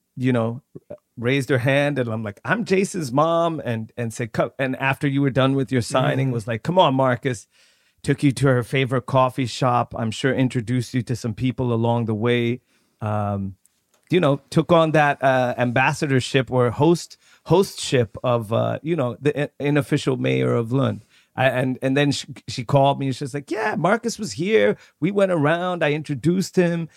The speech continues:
Speaker 1: And I'm like, "That's beautiful, Mom. Beautiful." So
Speaker 2: I'll tell you, you know what? There's m-, so much more to that. Uh, she, not only did, was she active
Speaker 1: Mm.
Speaker 2: in the book session,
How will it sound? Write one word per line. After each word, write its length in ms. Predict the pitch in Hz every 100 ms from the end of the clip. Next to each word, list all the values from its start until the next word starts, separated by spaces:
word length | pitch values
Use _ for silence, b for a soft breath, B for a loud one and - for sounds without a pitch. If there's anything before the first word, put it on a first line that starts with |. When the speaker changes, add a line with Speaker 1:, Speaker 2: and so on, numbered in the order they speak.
| b b b
Speaker 1:
And 120 | 131 131
I'm 140 | 135
like, 220 | 135 127
"That's 160 | 131 123
beautiful, 460 | 104 127 117 - 98
Mom. 300 | 95 95 98 -
Beautiful." 500 | 117 107 98 101 95 _ _ -
So 220 | 107 104 - _ _ _ _ _ B B -
Speaker 2:
I'll 180 | 247
tell 220 | 392 277 277
you, 260 | 262 208
you 140 | 214 240
know 160 | 339 294
what? 220 | 262 -
There's 220 | 247 -
m-, 200 | 190 202
so 220 | - 254
much 240 | 262 302 -
more 240 | 147 151
to 120 | 151 180
that. 380 | 196 202 202 - B B B -
Uh, 460 | 156 156 147 135 - _ _ _
she, 840 | - - - - 240 262 339 302 _ _ _ _ _ _ _ _
not 280 | 185 220 247
only 300 | 233 202 185
did, 440 | 160 151 143 -
was 180 | 147 143
she 260 | - 143 139 -
active 640 | 147 139 - - 135 131
Speaker 1:
Mm. 160 | 104 95
Speaker 2:
in 200 | 135 127
the 80 | 120
book 240 | 165 165
session, 520 | - 123 - - 117